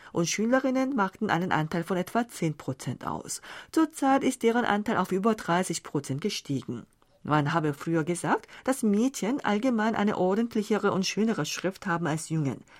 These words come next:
Das stimme aber nicht mehr unbedingt. Gleichzeitig gibt es immer mehr junge Erwachsene, die an der Schönschreibkunst interessiert sind. Yu Hyun-dok, Vorsitzender des koreanischen Kalligraphieverbandes, sagt, noch vor fünf Jahren habe es kaum junge Menschen in ihren Zwanzigern und Dreißigern gegeben,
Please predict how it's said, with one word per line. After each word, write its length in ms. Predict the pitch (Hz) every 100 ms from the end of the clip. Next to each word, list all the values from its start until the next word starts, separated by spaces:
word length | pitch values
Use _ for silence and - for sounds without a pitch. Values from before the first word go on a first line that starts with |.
| -
Das 160 | 240
stimme 420 | 262 - 139 139 147
aber 200 | 160 196
nicht 240 | 151 -
mehr 160 | 143 143
unbedingt. 560 | 131 120 - - - - _ _ _ - - - - - -
Gleichzeitig 600 | 254 302 - 302 294 339
gibt 180 | 285 294
es 100 | 285
immer 220 | 269 285
mehr 100 | 277
junge 320 | 262 285 277
Erwachsene, 720 | 226 202 208 - 277 240 330
die 60 | 285
an 160 | 233 233
der 140 | 226
Schönschreibkunst 1080 | 220 220 277 294 - 175 170 - 175 202 -
interessiert 600 | 185 - 196 - 135 -
sind. 380 | - - - - - - -
Yu 260 | 185 214 226
Hyun-dok, 720 | 208 185 190 175 151 403 -
Vorsitzender 800 | - 208 208 - - 202 196 277
des 220 | 247 -
koreanischen 560 | - 208 190 165 - 180
Kalligraphieverbandes, 1300 | 175 175 170 156 - 240 240 220 175 165 175 180
sagt, 300 | - 196 440 - - - -
noch 160 | 269
vor 160 | 269 262
fünf 320 | - 294 -
Jahren 520 | 220 180 220 240 254
habe 140 | 269 226
es 160 | 233
kaum 300 | - 226 247
junge 220 | 202 190 175
Menschen 440 | 160 196 220 214
in 140 | 170
ihren 260 | 170 175 156
Zwanzigern 540 | - 165 180 190 170
und 80 | 151
Dreißigern 580 | 147 147 156 185 - 208
gegeben, 480 | 220 208 208 208